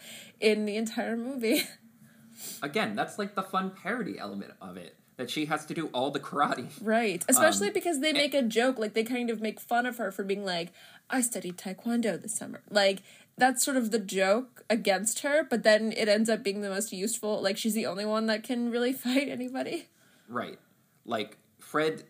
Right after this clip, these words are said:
Speaker 2: again, the whole bit with Fred is he's actually not a tough guy.
Speaker 1: No.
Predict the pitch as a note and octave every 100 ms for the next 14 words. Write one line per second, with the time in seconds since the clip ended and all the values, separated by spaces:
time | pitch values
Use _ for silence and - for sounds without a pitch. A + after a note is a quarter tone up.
0 | - D3+ E3 A#2 G2+ A#2+ C#3+ B2+ A#2 D#3
1 | C#3+ C#3 - C3 C3 A#2 A#2 A#2+ A#2+ -
2 | B2 A#2 A2 A2 A2+ - A#2+ - G#2+ F#2
3 | F2+ G#3+ B3 A3+ -